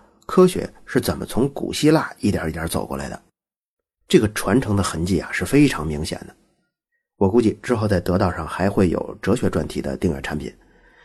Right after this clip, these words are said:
应该会系统的说这部分的内容。虽然呢，我不专门的梳理，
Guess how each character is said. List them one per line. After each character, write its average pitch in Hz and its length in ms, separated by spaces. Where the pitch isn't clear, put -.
应 160 140
该 165 140
会 127 180
系 117 240
统 - 240
的 76 220
说 - 160
这 101 160
部 85 140
分 80 120
的 76 60
内 76 160
容。 65 180
虽 175 160
然 117 140
呢， 104 100
我 78 160
不 87 160
专 107 160
门 82 140
的 80 80
梳 90 180
理， - 180